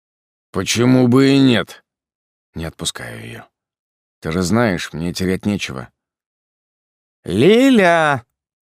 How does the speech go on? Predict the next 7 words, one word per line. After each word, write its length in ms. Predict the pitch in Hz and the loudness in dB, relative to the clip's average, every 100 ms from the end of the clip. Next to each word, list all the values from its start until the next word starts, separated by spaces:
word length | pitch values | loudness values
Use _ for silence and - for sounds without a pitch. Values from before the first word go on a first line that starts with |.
| _ _ _ _ | _ _ _ _
Хлестко 640 | - - 104 120 - - 107 | -14 -4 0 0 -2 -2 -2
бросает 520 | 92 107 - 104 95 | 0 -2 0 -2 -2
брат, 320 | 87 110 120 | -2 -2 -2
как 220 | - 82 | -6 -8
пощечину 800 | - 98 - - - 98 - 78 | -4 -4 -2 -4 -2 -4 -6 -8
дает. 440 | 71 76 76 67 _ _ _ _ | -6 -6 -6 -10 _ _ _ _
Отрезвляет. 760 | - - 98 90 82 73 69 | -14 -6 -4 -2 -2 -4 -8